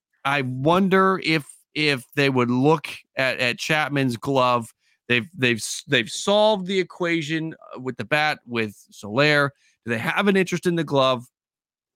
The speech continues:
I wanna get your thoughts on, on Chapman, circle back on where you think Chapman could go.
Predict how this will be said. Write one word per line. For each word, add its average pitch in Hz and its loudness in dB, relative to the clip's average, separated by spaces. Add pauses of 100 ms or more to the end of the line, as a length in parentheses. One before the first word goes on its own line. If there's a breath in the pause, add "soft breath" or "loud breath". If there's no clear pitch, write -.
(240)
I 143 2
wanna 202 4
get 202 2
your 185 2
thoughts 165 0
on, 139 2
on 135 2
Chapman, 135 0
circle 143 -2
back 131 0
on 117 0
where 139 2
you 143 0
think 135 -2
Chapman 127 -2
could 117 -4
go. 117 2